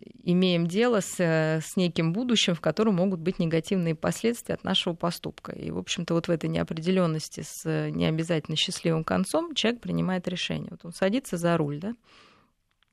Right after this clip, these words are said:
Иногда он принимает сознательное решение, например, поехать там быстро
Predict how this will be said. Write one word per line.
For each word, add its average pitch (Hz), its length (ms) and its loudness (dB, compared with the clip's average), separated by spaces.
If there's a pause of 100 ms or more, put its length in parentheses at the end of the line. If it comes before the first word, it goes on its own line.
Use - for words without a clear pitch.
(280)
Иногда 175 420 4
он 208 100 2
принимает 170 420 0
сознательное 160 540 0
решение, 175 380 0
например, 156 460 -6
поехать 165 480 -6
там 147 220 -10
быстро - 420 -8